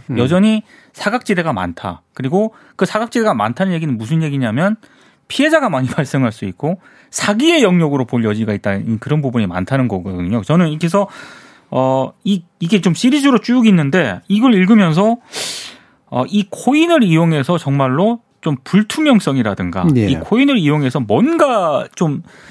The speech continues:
Speaker 2: 어, 부정스러운 방법으로 돈을 벌려고 하는 사람들이 한국 사회에 굉장히 많다.
Speaker 1: 음.
Speaker 2: 그렇다라고 하는 거는, 어, 우리 제도권 내에서도 해야 할 일, 일이 굉장히 많다는 거고요. 그러니까 언론도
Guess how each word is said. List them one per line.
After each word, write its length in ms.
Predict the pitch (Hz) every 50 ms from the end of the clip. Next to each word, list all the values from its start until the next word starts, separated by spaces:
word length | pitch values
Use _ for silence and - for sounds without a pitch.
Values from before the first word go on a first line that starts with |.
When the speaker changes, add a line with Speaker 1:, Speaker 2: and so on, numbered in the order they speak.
| - - - - - _ _
Speaker 2:
어, 220 | - - 131 123 - -
부정스러운 1400 | - - 165 180 196 269 339 339 330 330 320 320 311 311 302 302 302 302 302 269 - - 262 262 254 233 220 185
방법으로 460 | 185 185 180 165 170 151 156 160 160
돈을 300 | - - 175 160 170 151
벌려고 380 | - 123 120 123 123 117 120
하는 160 | 117 113 110 98
사람들이 440 | 113 107 110 107 98 101 98 104
한국 240 | - 196 202 185 -
사회에 160 | - 135 107 -
굉장히 300 | - 104 120 196 247 220
많다. 520 | 120 92 85 - - - 92 185 95 202 151
Speaker 1:
음. 160 | 123 107 101
Speaker 2:
그렇다라고 640 | 95 190 226 226 - 254 233 185 135 127 151 190 208
하는 220 | 190 208 208 196
거는, 360 | 180 175 180 208 233 247 254 254 - - - - _ - - - - _ _ _
어, 280 | - 123 123 127 123 120
우리 180 | 127 147 175 185
제도권 440 | - 143 135 160 185 - 240 208
내에서도 360 | 156 147 147 - 156 143 143 135
해야 100 | 185 202
할 100 | 190 160
일, 200 | 143 139 131 131
일이 220 | 135 143 147 151
굉장히 280 | 131 - 143 143 160 123
많다는 400 | 92 87 101 120 - 156 160 156
거고요. 240 | 131 104 98 120 127
그러니까 280 | - - 180 175 175 - - - - _
언론도 720 | - 135 208 294 311 330 277 196 175 220 214 135 95 -